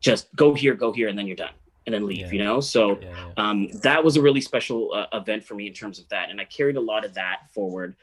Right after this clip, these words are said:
Speaker 1: for everything else because, um, there, like, especially working in Whitehorse, like, that community was mostly not breakers other
Speaker 2: Mm-hmm.
Speaker 1: than G W S. So we had,
Speaker 2: Yeah.
Speaker 1: like, you know,
Speaker 2: Yeah.
Speaker 1: six or seven breakers and then, like,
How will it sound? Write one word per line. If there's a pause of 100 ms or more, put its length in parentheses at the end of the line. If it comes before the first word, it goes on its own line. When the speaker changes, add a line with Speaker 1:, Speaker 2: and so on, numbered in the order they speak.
(160)
Speaker 1:
for
everything
else
because, (360)
um, (200)
there,
like,
especially
working
in
Whitehorse,
like,
that
community
was (140)
mostly (460)
not (380)
breakers (360)
other
Speaker 2:
Mm-hmm.
Speaker 1:
than
G
W
S.
So
we
had,
Speaker 2:
Yeah.
Speaker 1:
like,
you
know,
Speaker 2:
Yeah.
Speaker 1:
six
or
seven
breakers
and
then,
like,